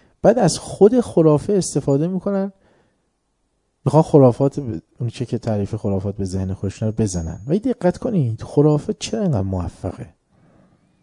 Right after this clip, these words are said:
خرافه یه علت داره موفقه، انسان‌های مقدس بیانش می‌کنن.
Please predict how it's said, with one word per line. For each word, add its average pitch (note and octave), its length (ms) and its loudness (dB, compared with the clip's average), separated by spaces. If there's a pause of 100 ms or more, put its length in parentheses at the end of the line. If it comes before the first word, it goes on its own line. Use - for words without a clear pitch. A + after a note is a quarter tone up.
(1040)
خرافه D#3 560 4
یه F#3 300 0
علت B2+ 420 0
داره G2+ 180 -2
موفقه، F#2+ 600 -8 (100)
انسان‌های B2+ 760 -2
مقدس B2+ 1080 -2
بیانش F2+ 560 -4
می‌کنن. - 340 -20